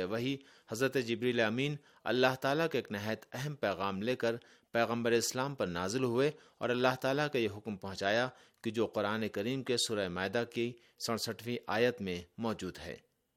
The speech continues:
"اے پیغمبر، آپ اس حکم کو پہنچا دیں جو آپ کے پروردگار کی طرف سے نازل کیا گیا ہے، اور اگر آپ نے یہ نہ کیا تو گویا اس کے پیغام کو نہیں پہنچایا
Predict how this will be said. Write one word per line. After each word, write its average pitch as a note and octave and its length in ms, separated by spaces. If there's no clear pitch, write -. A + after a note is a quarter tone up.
"اے G#2 120
پیغمبر، A#2+ 520
آپ C#3 440
اس - 240
حکم D3+ 240
کو D3 140
پہنچا B2 520
دیں C#3 160
جو A2+ 140
آپ A#2 180
کے B2 100
پروردگار G2 580
کی G#2+ 120
طرف A2 260
سے A#2 160
نازل A#2+ 480
کیا F2 200
گیا D2 200
ہے، - 80
اور B2 160
اگر D3 260
آپ C#3+ 280
نے D#3 100
یہ G#2+ 220
نہ D#3 220
کیا F2+ 220
تو G#2+ 100
گویا A#2+ 340
اس - 160
کے A#2 100
پیغام G2+ 420
کو B2 140
نہیں A2 200
پہنچایا E2 500